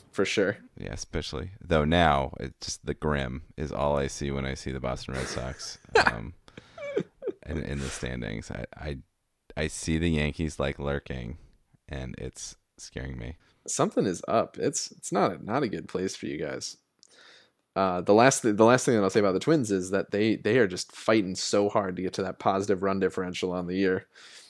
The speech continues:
Speaker 1: They're gonna do it sometime soon.
Speaker 2: Yeah, negative ten. That's, like,
Speaker 1: <laughs>
Speaker 2: it's, like, almost playoff, playoff team can sneak in.
Speaker 1: We both know that they're falling ass backwards into any sort of success, so.
Speaker 2: Oh, yeah, they're not supposed to be good this year.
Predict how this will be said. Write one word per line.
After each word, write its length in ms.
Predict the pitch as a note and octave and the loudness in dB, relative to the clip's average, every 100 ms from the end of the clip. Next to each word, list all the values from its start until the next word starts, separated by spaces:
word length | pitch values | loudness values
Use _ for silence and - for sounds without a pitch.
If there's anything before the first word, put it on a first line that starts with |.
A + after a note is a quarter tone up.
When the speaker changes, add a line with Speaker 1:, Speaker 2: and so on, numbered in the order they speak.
| _ - | _ 0
Speaker 1:
They're 160 | A2+ | 4
gonna 140 | C#3+ C#3+ | 6 6
do 220 | A#2 C#3 | 8 10
it 120 | G#2 | 10
sometime 420 | - A2 A2 F2+ | 8 2 2 -2
soon. 320 | E2+ G#2 E2+ F2+ - _ _ _ - | -2 -4 -4 -8 -16 _ _ _ -10
Speaker 2:
Yeah, 180 | F2+ D#2+ | -6 -6
negative 480 | C#2 E2 G2+ G#2 - | -4 -4 -4 -8 -8
ten. 460 | - - E2+ G2+ C#2+ - - | -10 -4 -2 -2 -4 -10 -12
That's, 500 | - - - - - | -10 -8 -8 -12 -8
like, 300 | E2+ C#2 - _ - | -4 -4 -6 _ -8
Speaker 1:
<laughs> 1000 | - _ - _ - - - - - _ - - _ _ _ - - - - - - | -8 _ -16 _ -8 -8 -6 -10 -10 _ -8 -8 _ _ _ -18 -16 -16 -16 -12 -8
Speaker 2:
it's, 140 | F2 F#2+ | -6 -2
like, 200 | F2+ - | -4 -6
almost 880 | - E2 E2+ G2+ D2 C2+ - - - - | -4 0 2 2 2 0 -6 -12 -20 -10
playoff, 600 | - C#2+ C2 B1 - - _ _ | -4 -2 -2 -4 -8 -14 _ _
playoff 240 | - C2 B1+ | -4 -4 -4
team 180 | B1+ - | -8 -8
can 180 | - | -10
sneak 240 | - - - | -10 -12 -10
in. 160 | D#2 F2 _ | -10 -12 _
Speaker 1:
We 100 | A2 | 2
both 260 | A2 B2 - | 8 8 8
know 100 | G2+ | 4
that 140 | F#2 | 6
they're 80 | F2+ | 4
falling 340 | - F2+ E2 - | 2 2 2 -2
ass 220 | E2+ - | -2 -2
backwards 460 | F2+ F2 D#2+ D#2+ | -2 -2 -2 -4
into 180 | E2+ D2 | -4 -4
any 140 | D#2 D2+ | -6 -4
sort 220 | F2 D#2 | -4 -4
of 80 | - | -8
success, 420 | D#2 - D2+ - | -8 -4 -4 -4
so. 340 | - - F#2+ - _ | -6 -8 -8 -12 _
Speaker 2:
Oh, 160 | F2 F#2 | 2 4
yeah, 200 | E2 C#2+ | 2 0
they're 140 | D#2+ | 2
not 160 | F2 F#2 | 2 2
supposed 240 | - E2+ | -2 -6
to 60 | - | -4
be 60 | D2+ | -6
good 140 | D#2 | -6
this 200 | B1+ - | -8 -10
year. 160 | - | -10